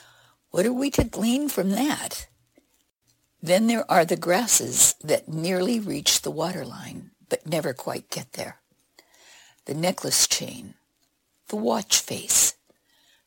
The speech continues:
the scrap of lingerie in those grasses must be some kind of prophecy or an omen, but what kind? A few nights ago, I dreamed of Polly's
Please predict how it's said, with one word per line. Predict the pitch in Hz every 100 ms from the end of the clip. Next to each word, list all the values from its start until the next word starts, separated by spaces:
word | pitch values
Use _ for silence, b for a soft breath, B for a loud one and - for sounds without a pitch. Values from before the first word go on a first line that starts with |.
| -
the | 170
scrap | - 262 262 247
of | 190 196
lingerie | 202 226 202 147 123 117
in | 127
those | 131 123 -
grasses | - 135 143 - 127 151
must | 143 -
be | 147
some | 143 165 240
kind | - 123 123 -
of | -
prophecy | - 117 123 - - 160 226 B B B
or | - 165
an | 131 -
omen, | 175 156 190 247
but | 262 -
what | 262 - -
kind? | - 294 262 143 127 127 - - _ _ _ _ _ _ _ _ _ _ - B B B B
A | -
few | - 311
nights | 285 247 -
ago, | 143 185 117 - _ _ _ _ - b b b b
I | 240
dreamed | 247 262 262 202
of | - -
Polly's | - 196 226 240 240